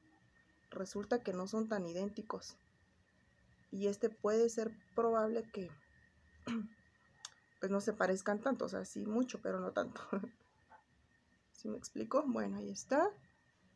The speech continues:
¿Cómo ven, chicas? Pues yo veo igualitos. Ay, a ver. Yo los veo igualitos, chicas. Igualitititos. Es el mismo tono, solamente le cambiaron el nombre, o sea, no se vale.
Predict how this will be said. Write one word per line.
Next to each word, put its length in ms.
¿Cómo 280
ven, 220
chicas? 320
Pues 140
yo 80
veo 240
igualitos. 800
Ay, 220
a 60
ver. 140
Yo 180
los 160
veo 220
igualitos, 680
chicas. 520
Igualitititos. 1400
Es 160
el 100
mismo 300
tono, 560
solamente 480
le 120
cambiaron 420
el 180
nombre, 400
o 60
sea, 120
no 140
se 160
vale. 360